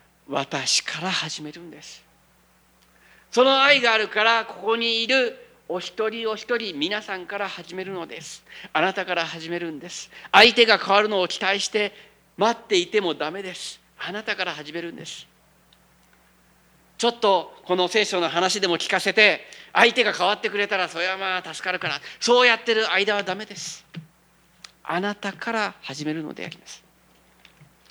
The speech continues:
そんな愛されてるから愛することができるんだから無理と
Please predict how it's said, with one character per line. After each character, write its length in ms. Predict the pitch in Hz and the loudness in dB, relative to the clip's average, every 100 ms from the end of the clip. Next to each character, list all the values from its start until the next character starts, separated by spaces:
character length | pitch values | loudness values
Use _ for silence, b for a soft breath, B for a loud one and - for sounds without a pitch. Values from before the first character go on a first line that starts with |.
| b b b b b b _ - | b b b b b b _ 0
そ 260 | - 269 | 6 8
ん 80 | 269 | 8
な 160 | 226 160 | 6 8
愛 200 | 262 277 | 8 6
さ 120 | 294 | 4
れ 100 | 269 | 6
て 100 | 226 | 4
る 80 | 202 | 6
か 100 | 190 | 6
ら 100 | 165 | 8
愛 140 | 214 | 8
す 120 | 214 | 4
る 80 | 240 | -6
こ 100 | 196 | -2
と 60 | 180 | -2
が 100 | 165 | -2
で 100 | 151 | -4
き 80 | 233 | -4
る 100 | 214 | -2
ん 40 | |
だ 60 | 165 | 0
か 80 | |
ら 80 | 156 | 0
無 120 | 202 | 0
理 120 | 277 208 | -2 0
と 220 | 170 | 0